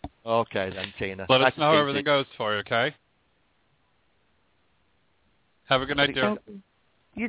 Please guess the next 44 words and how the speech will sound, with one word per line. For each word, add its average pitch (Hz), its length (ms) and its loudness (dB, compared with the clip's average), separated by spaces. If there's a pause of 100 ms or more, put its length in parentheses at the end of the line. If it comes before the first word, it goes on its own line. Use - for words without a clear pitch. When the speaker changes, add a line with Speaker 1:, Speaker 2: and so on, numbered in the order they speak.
(100)
Speaker 3:
too. 220 140 -2
Thank 208 160 2
Speaker 2:
Bye. 202 120 2
Speaker 3:
you. 196 200 -4 (500)
Speaker 1:
All 107 60 2
right. 107 100 0
Bye-bye. 104 380 2 (760)
Speaker 3:
Bye. 185 280 -6 (380)
Speaker 1:
<laughs> - 380 -20
Bye. 143 300 -4 (1300)
Speaker 2:
Uh, 127 560 4 (320)
love 143 180 2
her 120 140 -2
energies. 101 400 -6 (640)
And 143 100 0
it's 147 80 -4 (120)
true. 202 140 2
When 147 80 0
you're 139 120 2
going 170 200 2
ahead 165 120 2
and 147 100 -8
doing 147 160 -2
a 135 40 -2
reading, 139 220 -2
it's 110 120 -10
like 110 120 -8
a 104 60 -12 (100)
story 120 260 -4
you're 98 100 -4
telling. 82 340 -6 (560)
Speaker 1:
<laughs> 880 500 0 (760)
Well, 247 120 4
I've, 233 160 2
I've 226 120 -2
always 254 220 -10
done 247 140 -8
it 214 120 -2
that 139 200 -4
way. 101 160 -4
I 104 100 -6
don't 202 220 -6
know. 185 380 -4 (260)
Uh, 143 100 -6